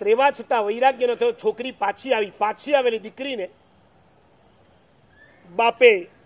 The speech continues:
અમદાવાદના એક મૂર્તિયા સાથે પરણાવી, જાન લઈને આવ્યો છે. અને જાન સાથે જ્યારે શ્રીમાળી પોળ આવ્યું ને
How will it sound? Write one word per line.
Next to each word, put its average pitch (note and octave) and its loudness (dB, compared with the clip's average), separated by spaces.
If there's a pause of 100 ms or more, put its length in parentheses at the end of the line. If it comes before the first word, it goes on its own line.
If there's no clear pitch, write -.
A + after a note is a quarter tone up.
(140)
અમદાવાદના B3 2
એક A3 -4
મૂર્તિયા A3+ -2
સાથે G3 -4
પરણાવી, G3 -6 (1160)
જાન D4+ 6
લઈને C#4+ 2
આવ્યો A3 -2
છે. - -20 (840)
અને G3+ -2
જાન C4+ 0
સાથે A#3+ 0
જ્યારે A3+ 0
શ્રીમાળી B3 -2
પોળ C4 6
આવ્યું D4 0
ને - -16